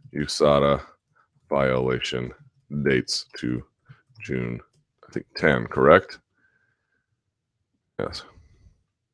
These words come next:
And we upload this picture on Twitter, and we get on with this live chat, since you guys have been so patient.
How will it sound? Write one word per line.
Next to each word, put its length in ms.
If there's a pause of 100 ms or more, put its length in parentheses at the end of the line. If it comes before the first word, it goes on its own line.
(1080)
And 140
we 120
upload 420
this 320 (140)
picture 480 (420)
on 180
Twitter, 500 (280)
and 80
we 60
get 100
on 100
with 100
this 100
live 240
chat, 260 (260)
since 220
you 60
guys 120
have 100
been 100
so 140
patient. 420